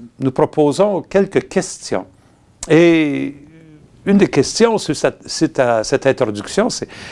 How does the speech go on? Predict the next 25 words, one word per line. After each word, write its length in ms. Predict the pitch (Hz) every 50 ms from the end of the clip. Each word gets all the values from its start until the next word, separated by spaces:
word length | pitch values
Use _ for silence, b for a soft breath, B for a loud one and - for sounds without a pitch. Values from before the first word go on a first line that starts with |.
| B B B - - 392 - - 185 -
Qu'est-ce 240 | - 247 247 233 -
qui 100 | - 147 123 117 -
vient 200 | 113 113 135 139
vous 100 | 110 110
chercher 400 | - - 131 104 - - - 135
dans 160 | 107 98 101
ce 140 | - - 110
texte ? » 520 | - - 101 98 - - - - - - - - _ _ _ _ _ _ _ _ _ _ -
Moi, 220 | 147 156 226 285
je 100 | 220 -
vais 60 | 117
vous 140 | 101 101 107
dire, 340 | 95 98 127 156 156 - -
ce 100 | - -
qui 100 | - 139
vient 220 | 110 127 170 196
me 140 | 180 143 107
chercher 540 | - - - 104 - - - - 147 156 151
dans, 360 | 131 104 95 92 90 90 90 - - - - -
dans 100 | 110 95
ce 140 | - -
texte, 440 | 95 - - 127 - - - - - B B B B B B B B
c'est 200 | B - - -
cette 340 | 131 - 160 151 - - 120
vision, 760 | 131 120 127 135 175 180 151 123 117 104 110 107 104 101